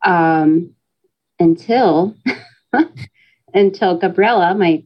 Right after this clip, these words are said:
middle sister, moved in my house in February, and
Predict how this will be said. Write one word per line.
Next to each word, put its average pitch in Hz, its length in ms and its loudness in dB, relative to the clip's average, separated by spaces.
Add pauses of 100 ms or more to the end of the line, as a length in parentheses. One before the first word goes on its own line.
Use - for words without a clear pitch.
(100)
middle 170 380 2
sister, 160 520 -2
moved 170 300 2
in 160 380 0 (560)
my 165 180 -2
house 151 500 -6 (160)
in 160 480 2
February, 160 800 0
and 151 640 2